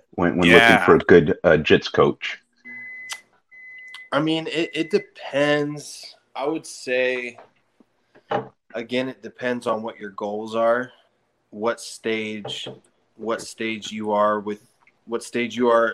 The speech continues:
Speaker 3: in your jiu-jitsu journey, and then also what your short-term and long-term goals are. Most people just want to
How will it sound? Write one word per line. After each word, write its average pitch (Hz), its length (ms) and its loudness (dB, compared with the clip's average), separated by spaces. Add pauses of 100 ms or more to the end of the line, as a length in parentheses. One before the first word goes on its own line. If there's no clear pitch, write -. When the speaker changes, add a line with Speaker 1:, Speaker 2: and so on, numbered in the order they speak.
Speaker 3:
in 113 140 -8
your 104 120 -8
jiu-jitsu 101 460 -12
journey, 113 520 -4
and 101 180 -10
then 98 120 -10
also 107 800 0 (500)
what 101 220 -8
your 101 100 -18
short-term 104 540 -6
and 98 100 -10
long-term 95 460 -6
goals 95 280 -8
are. 92 200 -10 (280)
Most 139 320 0
people 175 280 -4
just 127 380 -2
want 110 480 0 (120)
to 98 760 -8